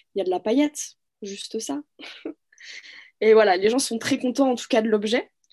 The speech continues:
euh, et du contenu aussi. Mais, euh, non, non, euh, très positif et les gens, euh, attendent, attendent le prochain, je pense, avec impatience.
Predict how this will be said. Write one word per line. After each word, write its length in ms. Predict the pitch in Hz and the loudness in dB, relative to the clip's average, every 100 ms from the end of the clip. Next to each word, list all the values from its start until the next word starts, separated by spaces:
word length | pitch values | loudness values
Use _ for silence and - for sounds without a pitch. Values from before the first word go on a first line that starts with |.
| _ | _
euh, 100 | - | -6
et 140 | 76 214 | -2 -2
du 140 | 214 | -2
contenu 380 | 226 220 254 254 | -2 -2 0 0
aussi. 280 | 233 - 403 - _ _ _ _ _ _ _ _ _ | 0 0 -2 -4 _ _ _ _ _ _ _ _ _
Mais, 280 | 208 196 196 | -10 -6 -2
euh, 160 | 196 196 | -2 0
non, 160 | 240 | 0
non, 160 | 240 214 | 2 2
euh, 120 | 190 | 2
très 200 | - 254 | 0 -2
positif 640 | 240 226 226 - 285 294 | -2 -4 -4 -2 -2 0
et 60 | 226 | 2
les 120 | 208 | 2
gens, 380 | 196 220 220 202 | 0 0 -2 -2
euh, 80 | 190 - | -4 -4
attendent, 600 | 196 220 220 208 196 190 | -6 -4 -6 -4 -6 -6
attendent 320 | 196 208 214 | -6 -8 -6
le 100 | 214 | -6
prochain, 360 | 202 220 214 220 | -6 -10 -10 -10
je 100 | - | -10
pense, 220 | 202 214 | -12 -12
avec 200 | 202 196 | -12 -12
impatience. 640 | 196 196 208 - 220 - | -12 -14 -14 -16 -20 -20